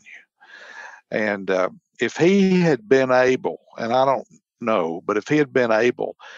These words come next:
to write with the simplicity of his friend Maslow,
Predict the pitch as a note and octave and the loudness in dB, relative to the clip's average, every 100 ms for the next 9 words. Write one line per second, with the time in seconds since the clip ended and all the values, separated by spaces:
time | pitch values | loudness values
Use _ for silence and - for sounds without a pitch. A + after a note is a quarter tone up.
0 | - - A#2 G#2+ B2 C3 A2+ G2 - F#2+ | -20 -8 -2 2 2 2 -2 -8 -2 0
1 | - G2+ F#2+ C#3 A#2+ - G#2 F#2+ F2+ F2+ | 0 -4 -4 -4 -2 -4 -4 -4 -4 -6
2 | - A#2+ A2+ G#2 A2 A#2+ B2+ B2 C3 B2 | -6 -6 -6 -4 -4 -2 -6 -6 -8 -12